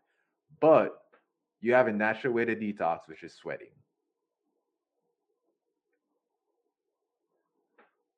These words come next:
The next thing is watch your posture. Yeah, sit up straight. Remember, my parents used to tell me all the time, "Sit up straight."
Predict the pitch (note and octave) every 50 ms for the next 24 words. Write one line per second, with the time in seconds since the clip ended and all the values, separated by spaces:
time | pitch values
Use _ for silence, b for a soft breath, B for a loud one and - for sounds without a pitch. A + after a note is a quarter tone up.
0 | _ _ _ _ - B2+ C3 C3 C3 C3+ D#3 G#3 G#3+ - - - F#3 E3 D#3 C3+
1 | A#2 - - - F#3+ - - A#3+ A3 - - C#3 C3 C#3 D3 C#3+ - - - -
2 | - _ _ _ _ _ _ _ _ _ _ _ _ _ _ _ _ _ _ _
3 | _ _ _ _ _ - G2 A2 A2+ G#2+ F2 - - - - _ _ - - A#2+
4 | A#2+ B2 B2 B2 - - - B2 G#2+ F#2+ D#2+ - - - - F#2+ G#2 A2 A2 G#2
5 | E2+ G2+ G2+ G#2+ G2+ - - _ _ - A#2+ A2 G#2 G#2 G2 F#2+ - - - G2
6 | - F2+ F2 E2 F2 E2+ - F2 E2 F2+ F#2 - D#3+ F3 F3 F3+ F3+ - F#3+ F#3+
7 | F#3+ F3 C3 B2 -